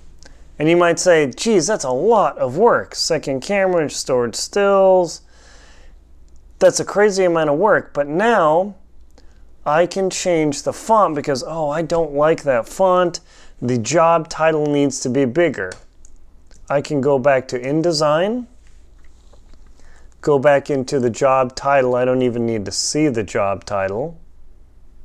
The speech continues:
Just click into the job title here. If you need to see it, go into the master pages, double click, and select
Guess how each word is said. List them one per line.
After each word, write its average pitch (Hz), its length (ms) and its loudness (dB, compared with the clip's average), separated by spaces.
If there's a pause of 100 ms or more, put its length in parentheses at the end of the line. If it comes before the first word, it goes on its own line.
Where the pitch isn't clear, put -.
(760)
Just 123 240 -4
click - 360 -2
into 127 260 -2
the 110 140 -4
job 113 400 -2
title 110 340 -4
here. 117 480 -4 (360)
If 123 180 -4
you 131 60 0
need 127 280 0
to 113 100 -8
see 196 400 0
it, - 360 -4 (500)
go 135 160 0
into 127 220 -2
the 120 100 -2
master 131 580 -2
pages, 156 520 -2
double 127 320 -4
click, - 520 0 (1700)
and 104 320 -8
select 131 960 0